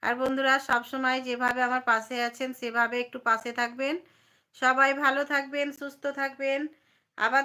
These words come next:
দেখা হবে অন্য ভিডিওতে। শুভ সন্ধ্যা, শুভেচ্ছা সকলকে।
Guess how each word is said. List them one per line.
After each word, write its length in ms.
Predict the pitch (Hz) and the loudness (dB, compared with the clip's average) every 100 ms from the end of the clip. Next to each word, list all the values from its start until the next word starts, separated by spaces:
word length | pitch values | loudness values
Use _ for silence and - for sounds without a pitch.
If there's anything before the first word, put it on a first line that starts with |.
| 269 | 2
দেখা 220 | 269 285 269 | 0 2 2
হবে 160 | 262 269 262 | 2 0 0
অন্য 140 | 262 262 269 | -2 -4 -4
ভিডিওতে। 560 | 262 269 262 262 269 269 277 320 - _ _ _ _ _ _ _ _ _ | -6 -4 -4 -4 -2 0 0 -4 -12 _ _ _ _ _ _ _ _ _
শুভ 180 | 269 269 269 | -10 -6 -4
সন্ধ্যা, 300 | 277 262 262 262 | -4 -2 0 -2
শুভেচ্ছা 480 | 277 262 269 - 277 262 269 | -6 -4 -6 -4 -4 -4 -2
সকলকে। 720 | 247 - 262 262 262 269 | -4 -4 -6 -6 -6 -2